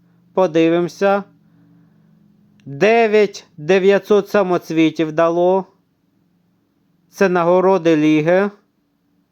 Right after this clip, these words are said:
І далі гравці. Зараз перейдемо в магазин.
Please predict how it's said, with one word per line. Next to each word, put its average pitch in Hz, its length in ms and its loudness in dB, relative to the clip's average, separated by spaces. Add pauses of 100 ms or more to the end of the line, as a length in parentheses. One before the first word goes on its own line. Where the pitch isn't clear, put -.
(880)
І 175 120 0
далі 220 560 0 (480)
гравці. 147 800 -4 (1900)
Зараз 214 440 -2
перейдемо 175 920 0
в 156 80 -8
магазин. 165 800 -2